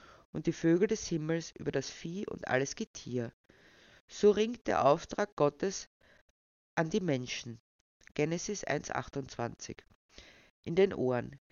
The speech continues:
Jene Bibelworte haben ihre Wirkung nicht verfehlt. Sie sind stets ein Freibrief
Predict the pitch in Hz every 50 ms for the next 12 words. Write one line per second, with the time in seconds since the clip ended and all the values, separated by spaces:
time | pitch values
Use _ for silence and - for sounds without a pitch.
0 | - - - - - - - _ _ _ _ - 165 185 208 220 262 262 - -
1 | 185 202 185 196 190 170 175 170 170 - - 208 220 196 170 165 165 165 156 156
2 | 151 143 131 147 151 151 - - 196 190 170 147 - - - - 190 - - -
3 | 143 123 117 - - - - _ _ _ - - - - - - - _ - -
4 | 190 175 - - 180 180 147 - - - 165 165 196 - - - - - - -
5 | - - 123 120 120 123 - - - 165 196 214 - -